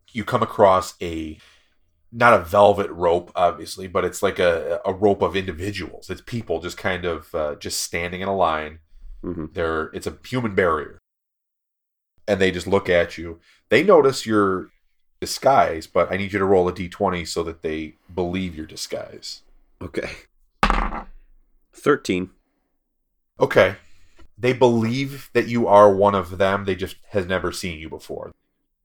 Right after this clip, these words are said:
Speaker 1: They assume that you've been brought on. You're fairly new.
Speaker 2: Okay.
Speaker 1: So they're not gonna give you as much, as much leeway because you're, you're not a seasoned veteran at this. But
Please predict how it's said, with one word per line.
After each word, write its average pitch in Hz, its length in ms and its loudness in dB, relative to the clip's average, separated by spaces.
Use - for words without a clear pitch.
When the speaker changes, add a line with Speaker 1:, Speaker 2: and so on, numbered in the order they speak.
Speaker 1:
They 110 120 6
assume 104 300 0
that 92 120 -4
you've 90 200 -8
been 85 160 -4
brought 85 280 6
on. 78 440 0
You're 104 140 -6
fairly 92 360 4
new. 80 200 -8
Speaker 2:
Okay. - 220 -8
Speaker 1:
So 85 720 2
they're 104 180 6
not 101 160 6
gonna 98 140 -4
give 95 180 -4
you 92 180 0
as 85 220 2
much, 90 640 -4
as 107 120 -2
much 110 200 2
leeway 90 340 -2
because 85 320 -8
you're, 82 220 -10
you're 92 140 -8
not 80 200 -2
a 78 40 -8
seasoned 82 400 -10
veteran 80 380 -2
at 71 140 -18
this. 73 280 -6
But 80 300 0